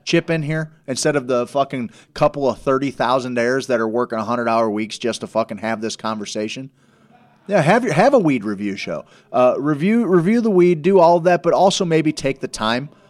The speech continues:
to, uh, you know, talk about, eh, to use your platform, especially if you're gonna have them come and sit with you, to use them to put 'em on the money and say, "Here's where it is." And don't answer questions for 'em. Don't say, "Oh, it's on the cultivators," whatever. Make them answer the questions. And then ask them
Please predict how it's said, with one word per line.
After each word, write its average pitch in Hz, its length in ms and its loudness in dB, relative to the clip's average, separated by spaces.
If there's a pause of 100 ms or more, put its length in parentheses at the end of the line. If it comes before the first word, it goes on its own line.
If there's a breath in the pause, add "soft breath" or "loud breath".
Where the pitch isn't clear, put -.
(180 soft breath)
to, 131 480 0
uh, 113 360 4
you 127 160 -4
know, 110 160 -2
talk 135 280 0
about, 113 360 2
eh, 131 200 0
to 131 140 -4
use 139 260 0
your 135 120 -2
platform, 110 440 -4
especially 143 440 0
if 107 80 -6
you're 113 100 -6
gonna 113 160 -4
have 110 220 -2
them 104 100 -4
come 107 200 -2
and 95 100 -4
sit 139 200 0
with 98 160 -4
you, 101 140 -2 (300 loud breath)
to 151 100 -2
use 180 280 4
them 139 120 -2
to 147 80 -4
put 147 180 0
'em 151 120 -2
on 139 120 0
the 135 60 -4
money 127 300 -2
and 110 120 -4
say, 110 260 -2 (200 soft breath)
"Here's 131 240 2
where 131 140 4
it 131 40 2
is." 110 220 0
And 131 220 -2
don't 202 200 4
answer 185 300 -2
questions 127 480 -4
for 107 220 -6
'em. 95 80 -12 (240 loud breath)
Don't 156 200 2
say, 175 200 4
"Oh, 165 180 8
it's 156 160 2
on 156 160 2
the 147 80 -4
cultivators," 139 540 2
whatever. 131 240 2
Make 170 300 2
them 185 200 2
answer 104 240 -4
the 95 80 -8
questions. - 420 -8
And 165 160 0
then 214 120 2
ask 208 340 0
them 147 180 -2